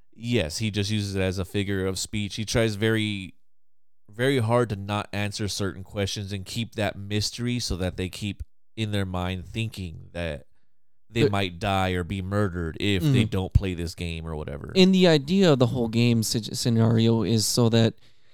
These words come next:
Speaker 2: they can bring out their worst self for judgment on them.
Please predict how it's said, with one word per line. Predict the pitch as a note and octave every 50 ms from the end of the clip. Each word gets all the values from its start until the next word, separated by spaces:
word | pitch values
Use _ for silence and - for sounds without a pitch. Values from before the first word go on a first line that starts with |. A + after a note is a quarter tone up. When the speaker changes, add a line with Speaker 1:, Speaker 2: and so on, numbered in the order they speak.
| - - -
Speaker 2:
they | A#2+ A#2 C3+ E3+
can | F3 - G#3 G3+ F#3
bring | D3+ D#3 D#3 D3+ D3+ C#3+
out | C3+ C3 C3 - -
their | B2 A#2 A2+ A2+
worst | A2+ A2 A2+ A#2+ C3+ C#3 C#3 - - - - - -
self | - C3 C3 B2 A#2 A2+ A2+ A2 A#2 - - - - - - - - - - - - - - - - - - - -
for | - C3+ A#2 A2+ A2 G#2+
judgment | G#2 - B2 A2+ G#2 A2 G#2+ A2 - - - - - - - - - - -
on | A#2 A2+ A2+
them. | - - A#2 A#2+